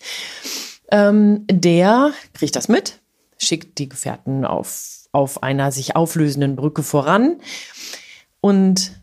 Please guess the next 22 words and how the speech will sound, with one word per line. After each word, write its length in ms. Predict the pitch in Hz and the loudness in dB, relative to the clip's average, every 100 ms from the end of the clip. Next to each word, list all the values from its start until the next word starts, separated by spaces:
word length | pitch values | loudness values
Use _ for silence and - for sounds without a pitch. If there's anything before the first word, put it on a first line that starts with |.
| - _ _ _ _ | -20 _ _ _ _
dreht 320 | - 180 190 | -4 -2 0
sich 160 | 185 - | -2 -2
dann 200 | 156 156 | -4 -2
um. 320 | 156 143 123 | -2 -2 -2
Und 200 | 120 - | -6 0
jetzt 540 | 185 240 - - - - _ _ _ | 0 2 -2 -4 -12 -20 _ _ _
geht 160 | - 147 | -4 -4
es 120 | - | -4
ums 180 | 147 - | -8 -8
Positionieren. 800 | - 139 135 - 117 113 117 - _ - - - | -8 -8 -6 -8 -8 -12 -14 -18 _ -18 -14 -6
Er 120 | - | 0
macht 200 | 214 220 | 2 0
Folgendes, 520 | - 277 233 135 131 - | 0 2 2 0 -2 -2
stellen 240 | 151 165 | 0 0
Sie 60 | 175 | -2
sich 80 | 175 | -6
das 160 | 196 | -8
vor. 320 | - 135 - - | -8 -10 -10 -8
Er 80 | |
stellt 260 | 131 175 165 | -4 -2 -2
sich 140 | 175 | -4
hin 300 | - 196 240 | -2 0 0